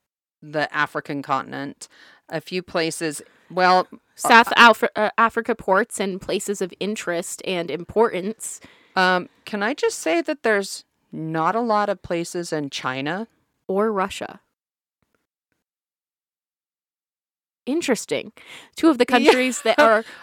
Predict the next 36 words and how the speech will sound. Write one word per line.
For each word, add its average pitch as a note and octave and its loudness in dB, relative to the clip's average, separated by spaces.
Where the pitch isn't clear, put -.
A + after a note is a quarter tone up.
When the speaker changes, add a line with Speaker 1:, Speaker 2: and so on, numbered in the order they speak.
Speaker 1:
Or A#3+ 8
even B3+ 2
Brazil. G3+ 4
Brazil G3+ 4
is D#3+ 0
massive. D#3 2
It E3 0
only G3 -2
has, E3+ -2
like, D#3+ 0
a D3+ -2
tiny F3 -6
little D#3+ -2
Speaker 2:
But, - 0
but A#3+ -4
two D#4+ 2
of D#4+ 0
the B3+ -4
biggest B3+ -2
countries A#3 -6
who A3 -4
Speaker 1:
That G3+ 0
Speaker 2:
are C#4 -2
Speaker 1:
is C4+ -6
crazy. - -18
Speaker 2:
In A3 0
fact, A3 0
Russia A#3 2
was F#3+ -2
a F#3+ 0
big G3 -4
opponent G3 -2
back F#3 0
in F#3 -6
Reagan's F#3 -2
day, F#3+ 0